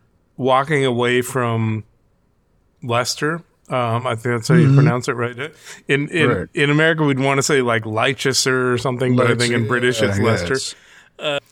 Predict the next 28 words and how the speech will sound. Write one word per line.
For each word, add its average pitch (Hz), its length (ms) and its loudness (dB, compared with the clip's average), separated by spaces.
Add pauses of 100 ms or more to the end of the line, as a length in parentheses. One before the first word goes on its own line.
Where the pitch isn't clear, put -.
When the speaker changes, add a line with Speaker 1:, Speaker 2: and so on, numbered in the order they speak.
(120)
Speaker 1:
so 190 180 4
th-, 190 220 4
so 190 320 4
I 196 140 6
think 277 220 -2
it's 220 160 -2
there, 165 440 2
but 143 280 0
we 156 240 0
have 151 140 2
a 135 80 0
hard 131 220 0
time 123 220 -4
seeing 123 280 0
it 117 160 0
'cause 127 160 -2
there's, 120 220 0
like, 113 220 -2
only 135 260 0
one 123 320 -2
shot 117 480 -2
where 110 160 -4
she's 117 300 -6
anywhere 110 340 -2
near 110 260 -2
this 107 200 -8
other 110 180 -6
guy. 113 240 -2